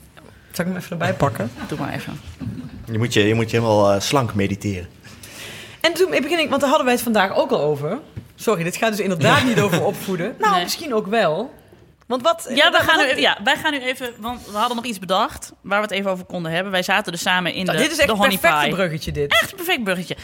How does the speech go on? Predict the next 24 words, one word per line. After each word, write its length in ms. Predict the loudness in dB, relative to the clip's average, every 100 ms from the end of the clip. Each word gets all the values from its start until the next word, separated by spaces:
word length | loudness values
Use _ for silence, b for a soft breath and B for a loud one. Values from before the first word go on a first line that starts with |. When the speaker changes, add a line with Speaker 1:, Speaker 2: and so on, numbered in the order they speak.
| B -4
Speaker 2:
We 60 |
zaten 180 | -2 0
in 60 | 2
de 60 |
honeypie 520 | 2 2 4 4 2
en 240 | 2 0 0
we 80 | 0
zaten 320 | 0 0 -2
niet, 260 | -2 -4
we 80 | -2
zaten 260 | 0 0 -2
niet 100 | -6
te 80 | -4
genieten 240 | -4 -4
van 40 | -6
ons 120 | -2
me-time, 320 | 0 0 0
maar 100 | -2
we 60 | -2
zaten 160 | 0 0
allebei 220 | 0 0
keihard 320 | 0 -2 -2
te 80 | -2
werken. 360 | -2 -2 -4